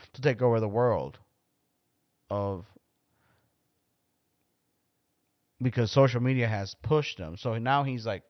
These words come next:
"Oh shit, if I become a rapper and there's all these little kids trying to become God and they wanna listen to music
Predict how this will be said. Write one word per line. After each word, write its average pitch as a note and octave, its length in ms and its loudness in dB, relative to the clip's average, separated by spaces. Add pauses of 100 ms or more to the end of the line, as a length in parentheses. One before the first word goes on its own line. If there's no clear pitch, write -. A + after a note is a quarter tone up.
"Oh A#2+ 180 -4
shit, B2+ 420 -10 (680)
if A2+ 120 -14
I D3+ 100 -2
become B2 260 -6
a G#2 80 -4
rapper C3 460 -2
and G#2+ 140 -4
there's A2+ 160 -4
all C3 200 -2
these C3 140 -6
little B2+ 180 -4
kids C3+ 360 -6
trying C3 240 -2
to A2+ 60 -4
become B2 320 -4
God D3+ 500 0 (380)
and G#2+ 140 -2
they A2 60 2
wanna B2 260 0
listen B2+ 220 -4
to A2+ 40 -4
music F3 460 -6